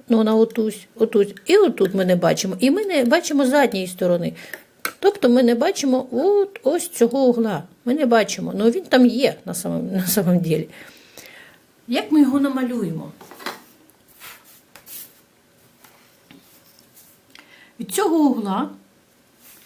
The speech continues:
проводимо паралельну лінію оцієї лінії.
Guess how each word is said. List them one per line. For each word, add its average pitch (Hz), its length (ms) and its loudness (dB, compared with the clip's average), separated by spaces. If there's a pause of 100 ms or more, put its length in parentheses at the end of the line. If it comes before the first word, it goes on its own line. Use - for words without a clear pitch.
(320)
проводимо 247 600 0
паралельну 247 680 0
лінію 220 600 0
оцієї 247 600 -4
лінії. 185 560 -4